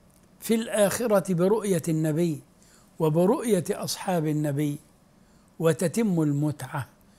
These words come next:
برؤية وجه الله. أسأل الله عز وجل أن يرزقنا رؤيته. اللهم ارزقنا رؤيتك في غير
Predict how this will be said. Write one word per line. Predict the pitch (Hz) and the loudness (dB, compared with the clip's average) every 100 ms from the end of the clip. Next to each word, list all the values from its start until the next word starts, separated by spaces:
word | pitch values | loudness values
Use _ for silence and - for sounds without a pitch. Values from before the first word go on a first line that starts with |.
| _ _ _ | _ _ _
برؤية | 156 170 214 170 156 - | 4 4 4 2 -2 -2
وجه | 147 151 185 151 123 | -4 -2 -2 -4 -4
الله. | 143 139 147 143 120 135 147 - _ _ _ _ 196 | -4 -2 -2 -2 -4 -8 -12 -18 _ _ _ _ -4
أسأل | 165 - 196 | -4 -6 -6
الله | 147 139 165 165 135 | -4 0 0 0 -2
عز | 139 165 143 123 | -6 -6 -6 -6
وجل | 135 135 135 143 135 131 131 _ _ _ _ _ _ _ _ _ _ - | -6 -4 -4 -4 -6 -8 -10 _ _ _ _ _ _ _ _ _ _ 0
أن | 165 151 - _ _ _ _ _ _ _ - | 2 2 -4 _ _ _ _ _ _ _ -2
يرزقنا | 156 151 147 202 - 160 151 139 | 0 2 2 2 2 0 0 0
رؤيته. | 135 - 147 156 - 123 - _ _ _ _ _ _ _ _ _ _ | -2 -2 0 0 0 -10 -12 _ _ _ _ _ _ _ _ _ _
اللهم | 156 147 180 135 151 147 | -2 2 2 2 -2 -2
ارزقنا | 139 135 165 - 143 147 135 | -2 -2 -4 -4 -4 -4 -4
رؤيتك | 135 143 147 147 - 113 - - - _ _ _ _ _ _ _ _ _ _ _ - | -6 -6 -2 -2 -4 -12 -16 -20 -20 _ _ _ _ _ _ _ _ _ _ _ -6
في | 160 147 | -2 0
غير | 131 151 160 147 135 143 | 0 2 2 2 -2 -6